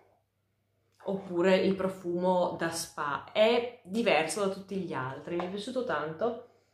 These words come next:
È un profumo quasi maschile, se vogliamo, con il carbone, però veramente l'ho adorato, veramente meraviglioso. Se non avete mai avuto occasione di provarlo, eh,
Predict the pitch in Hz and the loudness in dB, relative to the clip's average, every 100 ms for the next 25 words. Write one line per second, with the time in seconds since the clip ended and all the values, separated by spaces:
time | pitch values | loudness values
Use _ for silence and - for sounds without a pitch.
0 | _ 226 233 233 262 240 214 233 302 226 | _ -6 0 2 2 2 4 4 4 0
1 | - - 180 156 156 170 160 160 143 147 | -2 -4 -2 -2 -2 -2 -2 -2 -4 -4
2 | 151 156 156 147 170 160 156 156 170 226 | -6 -6 -6 -6 -8 -4 -4 -2 -4 -4
3 | 202 180 214 185 160 185 202 240 240 - | -4 -2 -2 -2 -2 -4 -2 -2 -2 -12
4 | _ _ _ _ 180 180 196 202 139 123 | _ _ _ _ -4 0 2 2 0 -4
5 | - 170 160 160 190 226 226 220 - - | -8 -6 -4 -4 -4 -4 -4 -6 -12 -20
6 | _ - - - - 190 190 214 233 196 | _ -20 -20 -12 -6 0 2 4 2 2
7 | 170 233 190 170 180 202 233 208 190 - | 0 0 -4 -4 -2 -2 -2 0 -2 -2
8 | 240 190 185 185 190 226 190 147 147 160 | -4 -2 0 0 0 0 0 -2 -4 -2
9 | 185 240 214 | 2 2 0